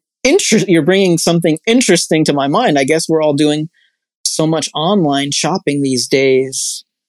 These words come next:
Over twenty dollars that I bought in a store. Maybe a suitcase. Uh, when my suitcase broke recently, um, I actually wanted to go in there and physically, like,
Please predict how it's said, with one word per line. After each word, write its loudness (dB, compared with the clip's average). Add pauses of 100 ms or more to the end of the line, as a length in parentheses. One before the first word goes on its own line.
(640)
Over 0
twenty 0
dollars -4
that -8
I -8 (100)
bought -6
in -14
a -12
store. -2 (680)
Maybe 2
a -2
suitcase. 0 (100)
Uh, 0
when -2
my -2
suitcase 0
broke 2 (680)
recently, 0 (420)
um, 0
I -4
actually 0
wanted 0
to -2
go 2
in 0
there 2
and -6
physically, 2
like, 0